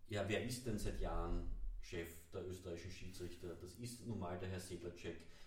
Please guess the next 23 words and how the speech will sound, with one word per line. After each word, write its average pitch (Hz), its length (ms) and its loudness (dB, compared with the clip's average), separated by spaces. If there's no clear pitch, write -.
Und, 101 380 0
äh, 95 320 6
ich 104 100 -2
habe 107 140 0
mir 101 120 2
Interviews 117 460 4
mit 117 100 0
ihm 107 100 2
durchgelesen, 107 400 -2
die 101 100 -4
wir 101 80 0
selber 107 280 4
geführt 123 300 2
haben 113 80 8
auf 110 100 2
neunzig 104 260 6
Minuten 117 240 4
und 101 140 2
auch - 120 4
andere, 117 400 4
in, 110 320 6
also - 180 4
gestern. 113 440 4